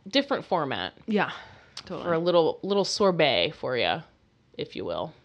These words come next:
Speaker 2: Mm-hmm.
Speaker 1: Okay.
Speaker 2: Mm-hmm. Palate
Speaker 1: Um,
Speaker 2: cleanser.
Speaker 1: Valentine's Day, thoughts and feelings, Kelly, personally?
Speaker 2: Personally, um, so I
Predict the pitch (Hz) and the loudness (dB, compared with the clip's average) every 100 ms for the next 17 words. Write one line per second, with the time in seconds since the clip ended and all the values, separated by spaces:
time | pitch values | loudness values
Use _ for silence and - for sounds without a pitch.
0 | - 165 202 262 _ _ _ 160 156 277 | -12 -10 -8 -12 _ _ _ -18 -10 -10
1 | 381 _ - - 190 - - - 180 185 | -10 _ -8 -6 -8 -8 -16 -4 2 4
2 | 180 180 180 170 180 _ _ - 185 185 | 4 2 -2 -6 -12 _ _ -8 0 2
3 | 170 170 147 139 143 139 135 156 170 175 | 2 2 2 2 4 4 4 0 -4 -4
4 | 175 - 165 165 175 - - 180 180 185 | -8 -6 -4 -2 -6 -8 -6 -4 -2 -4
5 | 196 _ - - - 175 170 185 180 180 | -8 _ -20 -16 -2 -2 0 -6 -4 -4
6 | 190 - - 226 220 247 254 254 247 240 | -6 -6 2 2 2 0 2 4 2 0
7 | - 175 170 165 160 - 180 170 160 160 | 2 2 2 -2 -6 -2 2 2 2 -2
8 | 160 _ _ - _ _ _ _ - _ | -4 _ _ -20 _ _ _ _ -20 _
9 | _ _ _ - _ _ _ 151 165 175 | _ _ _ -20 _ _ _ -6 -2 0
10 | 175 170 170 | 0 -4 -8